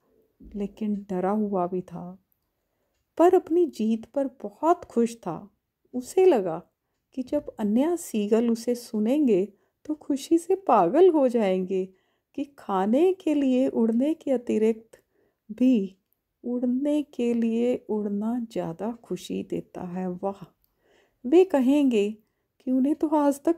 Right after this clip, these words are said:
मालूम ही नहीं था कि हम सब आज़ाद हैं, हम भी ऐसे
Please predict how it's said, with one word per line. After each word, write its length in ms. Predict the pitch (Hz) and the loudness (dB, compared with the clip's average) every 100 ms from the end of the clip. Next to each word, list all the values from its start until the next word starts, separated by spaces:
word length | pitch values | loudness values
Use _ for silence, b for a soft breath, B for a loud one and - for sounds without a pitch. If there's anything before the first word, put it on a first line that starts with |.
| 294 | 0
मालूम 420 | 262 208 240 403 | 2 4 4 4
ही 100 | 403 | 6
नहीं 240 | 349 269 | 6 4
था 420 | 262 226 196 214 _ _ _ _ | 2 0 -2 -4 _ _ _ _
कि 140 | 254 | -8
हम 260 | 254 233 254 | -4 -2 -2
सब 380 | 254 302 294 - | 0 -2 -2 -4
आज़ाद 540 | 226 220 208 214 247 | -2 0 -2 -2 -4
हैं, 380 | - 214 180 196 _ _ _ | -2 -2 -2 -6 _ _ _
हम 240 | 294 339 | 2 4
भी 200 | 311 254 | 4 4
ऐसे 480 | 220 202 196 208 220 | 2 -2 -2 -2 -2